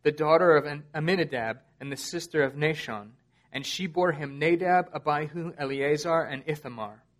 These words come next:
And the sons of Korah, Asir, Elkanah, and Abisaph. These are the clans of the Korahites. Eleazar, Aaron's son, took as his wife one of the daughters of Putiel,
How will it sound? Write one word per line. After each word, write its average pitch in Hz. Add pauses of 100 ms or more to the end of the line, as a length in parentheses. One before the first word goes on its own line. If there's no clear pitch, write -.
(280)
And 135
the 135
sons 165
of 165
Korah, 151
Asir, 170 (260)
Elkanah, 160 (240)
and 127
Abisaph. 131 (920)
These 175
are 214
the 196
clans 160
of 135
the 139
Korahites. - (640)
Eleazar, 175
Aaron's 190
son, 135
took 165
as 156
his 196
wife 143
one 170
of 170
the 180
daughters 160
of 151
Putiel, 147